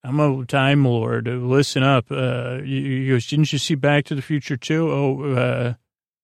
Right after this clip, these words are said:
he goes, "Two sets of us can't be there. It complicates things." And Rose goes, "Well, we saved him." Uh, and the doctor goes, "Don't you think I thought about this? You know, all this, uh, going back and, uh,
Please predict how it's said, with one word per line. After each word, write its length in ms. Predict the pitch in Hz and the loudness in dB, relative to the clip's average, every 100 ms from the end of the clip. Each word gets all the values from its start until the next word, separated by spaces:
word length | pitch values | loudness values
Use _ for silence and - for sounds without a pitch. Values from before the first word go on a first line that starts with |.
| _ _ _ _ _ _ _ | _ _ _ _ _ _ _
he 100 | 131 | -4
goes, 160 | 120 | -4
"Two 180 | - 175 | -4 -6
sets 300 | - 156 - | -2 -2 0
of 80 | 139 | 0
us 120 | 127 | 0
can't 260 | - 139 127 | 0 -2 0
be 260 | 135 165 | 2 4
there. 460 | 147 120 123 123 123 | 4 2 0 -4 -4
It 220 | 123 - | -4 -4
complicates 760 | - 139 147 143 - 123 113 - | -2 0 0 -2 0 -2 -2 -4
things." 640 | 131 120 123 123 - - _ _ _ _ _ _ _ _ _ _ | -4 -4 -6 -8 -10 -16 _ _ _ _ _ _ _ _ _ _
And 360 | 143 127 123 127 | -8 -2 0 2
Rose 200 | 135 127 | 0 0
goes, 200 | 135 117 | -2 -2
"Well, 100 | 135 | -2
we 120 | 131 | -2
saved 520 | - 147 147 190 123 | -2 0 2 4 2
him." 380 | 127 120 120 120 | 0 0 -2 -2
Uh, 500 | 120 120 123 123 123 - _ _ _ _ | -2 -2 -4 -2 -4 -6 _ _ _ _
and 440 | 120 123 123 120 | -4 -2 0 0
the 160 | 117 151 | -2 -4
doctor 340 | 135 135 135 | 0 0 2
goes, 100 | 127 | 0
"Don't 240 | - 151 156 | 0 -2 0
you 40 | 180 | 0
think 140 | 175 | 2
I 80 | 123 | 0
thought 320 | - 135 139 | 0 0 0
about 220 | 139 135 | 2 0
this? 320 | 143 135 - | 2 -2 -2
You 200 | 143 131 | -8 -4
know, 220 | 127 123 123 | -2 0 -2
all 280 | 131 131 | 0 2
this, 280 | 131 117 - | 2 0 -6
uh, 140 | 139 131 | -6 -4
going 360 | 135 135 135 131 | 0 2 2 2
back 360 | 127 131 123 | 2 2 0
and, 220 | 131 123 | 0 0
uh, 400 | 120 123 123 123 | -2 -2 -2 -4